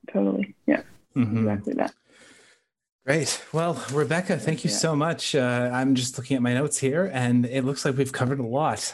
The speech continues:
Speaker 2: Um, we've covered basically
Speaker 1: Yes, we have.
Speaker 2: two full, um, <laughs> modules. No, we haven't quite done that, but I think
Speaker 1: <laughs>
Speaker 2: what we've done is given a bit of a taste as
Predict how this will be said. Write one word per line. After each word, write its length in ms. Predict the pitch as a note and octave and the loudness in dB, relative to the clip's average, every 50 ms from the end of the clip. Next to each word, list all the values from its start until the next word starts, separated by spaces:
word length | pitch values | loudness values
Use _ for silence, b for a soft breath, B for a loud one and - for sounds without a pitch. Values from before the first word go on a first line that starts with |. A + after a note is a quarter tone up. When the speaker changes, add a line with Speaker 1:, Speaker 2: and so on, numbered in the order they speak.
| - | -4
Speaker 2:
Um, 420 | - A#2 A#2 A#2+ A#2 A#2 A#2+ A#2+ A#2+ | -2 0 0 0 0 2 2 2 2
we've 180 | C3 B2+ B2 | 2 0 0
covered 320 | - C#3+ C3+ B2+ C3 B2 A#2+ | 0 0 0 0 0 0 2
basically 600 | B2 B2 A#2+ - B2+ G#2 G2 C3 B2 A#2+ A#2 A#2 B | 0 0 0 0 -4 -2 0 2 2 2 0 -2 B
Speaker 1:
Yes, 20 | B | B
we 120 | B - F#3+ | B -2 0
have. 180 | F3 G3+ F3+ F#3+ | 0 0 0 0
Speaker 2:
two 400 | - - E3 D3 C#3+ D3 C#3+ C3+ | -2 0 2 2 2 2 0 -2
full, 760 | C3+ - - C3+ B2+ B2+ B2+ B2 B2 B2 A#2+ A#2+ A#2 - B B B B B B B B _ - | -2 -2 -2 0 2 2 2 2 2 2 2 0 -2 -4 B B B B B B B B _ -4
um, 440 | C3+ A#2+ A#2 A2+ A2+ A2+ A#2 A#2+ A#2 | -2 0 0 0 0 0 -2 0 0
<laughs> 500 | C3 B2 - - - - - G3+ G3 - | 0 2 2 0 0 0 -2 -2 0 0
modules. 580 | D#3+ D3 C#3 E3 E3+ E3 F#3+ G#3+ A#3 A3+ - | 0 0 0 0 0 2 2 2 2 0 0
No, 240 | - C#3 B2 A2 G2+ B E3 F#3 E3+ B2+ A#2+ - | -2 0 0 -2 -2 B -2 -2 -2 -4 -2 -2
we 80 | D3 | 0
haven't 280 | D3 D#3 D#3+ E3 D#3+ C#3+ | 0 2 2 0 0 -2
quite 280 | - - D3 C#3 C#3 | 0 0 0 0 0
done 240 | - C#3 B2 A#2+ A#2+ | 0 0 0 2 0
that, 280 | A2+ A2+ A2+ C3+ C3+ - | 0 0 -2 -2 0 2
but 180 | D3+ D#3+ - F#3 F#3+ D#3+ A#2+ B | 2 2 2 -2 -4 -4 -4 B
I 80 | C#3 C3+ | -2 -2
think 460 | B2+ - D#3+ - B3 A3+ G3+ B3 - | 2 2 2 2 2 2 0 0 0
Speaker 1:
<laughs> 40 | D#3+ | 0
Speaker 2:
what 180 | D3 D#3 D3+ | 0 0 2
we've 220 | D3+ D3+ C#3+ C3+ B2 | 2 2 2 2 2
done 220 | D#3 E3 F3 E3+ | 2 2 2 2
is 140 | D3+ C3+ B2 | 0 0 0
given 260 | - D3+ C#3+ D3 C#3 | 0 0 2 2 2
a 40 | C3+ | 2
bit 180 | B2 C#3+ C#3+ D#3 | 2 2 0 0
of 100 | D3 C#3 | 0 -2
a 60 | C3+ | -2
taste 440 | - - A#2 G#2+ G#2 G2+ - - - | -2 0 0 0 0 0 -2 0 0
as 220 | C#3 B2 A#2+ | 2 2 2